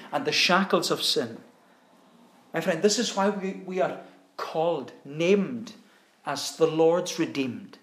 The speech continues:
because we've been saved, we've been rescued, redeemed, delivered. We've been delivered by the one they call salvation.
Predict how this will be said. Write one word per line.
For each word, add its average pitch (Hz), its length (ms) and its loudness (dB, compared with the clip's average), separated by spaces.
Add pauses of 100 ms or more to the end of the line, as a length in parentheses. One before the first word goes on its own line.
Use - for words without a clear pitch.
(800)
because - 300 -6
we've 147 160 -10
been 120 160 -10
saved, 165 640 -6 (320)
we've 156 120 -8
been 120 200 -8
rescued, 165 640 0 (400)
redeemed, 165 720 -6
delivered. 175 640 2 (1120)
We've 156 260 -6
been 135 340 -8 (280)
delivered 170 500 0
by 139 140 -2
the 135 100 -4
one 143 300 -6
they 147 100 -4
call 135 560 -8 (580)
salvation. 131 800 -8